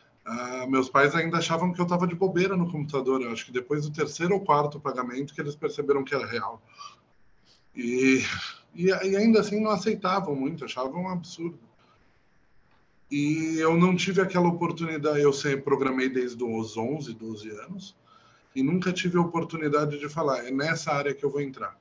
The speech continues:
E vi va-, fui pa-, trabalhei por anos com comunicação, e fui vendo meus amigos talentosos. Eu tenho um amigo, Ivan Gard, que tá na Irlanda, ele é um game designer incrível.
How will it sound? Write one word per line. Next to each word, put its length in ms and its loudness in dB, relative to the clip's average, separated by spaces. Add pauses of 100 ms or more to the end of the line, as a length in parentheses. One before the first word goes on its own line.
(1080)
E 80 0
vi 220 0
va-, 480 4
fui 420 4 (160)
pa-, 180 4
trabalhei 440 2
por 180 4
anos 260 4
com 200 0
comunicação, 840 0 (680)
e 60 -2
fui 220 0
vendo 340 4
meus 220 4
amigos 420 0
talentosos. 920 0
Eu 200 -6
tenho 260 -4
um 60 0
amigo, 340 0
Ivan 320 0
Gard, 480 0
que 60 -20
tá 120 -8
na 100 -2
Irlanda, 500 0
ele 120 -8
é 40 -8
um 120 -12
game 260 -12
designer 400 -12
incrível. 600 -10